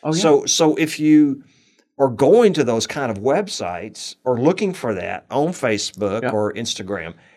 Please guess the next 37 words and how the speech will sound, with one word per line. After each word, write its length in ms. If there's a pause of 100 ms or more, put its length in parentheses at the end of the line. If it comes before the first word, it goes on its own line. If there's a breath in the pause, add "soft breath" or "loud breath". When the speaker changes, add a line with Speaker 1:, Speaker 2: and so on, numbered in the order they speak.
(220 soft breath)
Speaker 2:
it's 180
gonna 180
feed 460
more 240
to 200
you. 300 (300)
Speaker 1:
That's 140
right. 260
Speaker 2:
So 340
Speaker 1:
That's 180
Speaker 2:
the 60
Speaker 1:
right. 120
Speaker 2:
fear 340
is 160
creating 400
more 240
fear. 520
Speaker 1:
You, 280
you 100
have 120
to 60
be 140
careful 420
with 400
a-, 40
any 400
content 440
that 100
you're 260
interacting 540
with 180 (720)
can 540 (180)
effectively 920 (280)
create 480
this 260
echo 240
chamber 540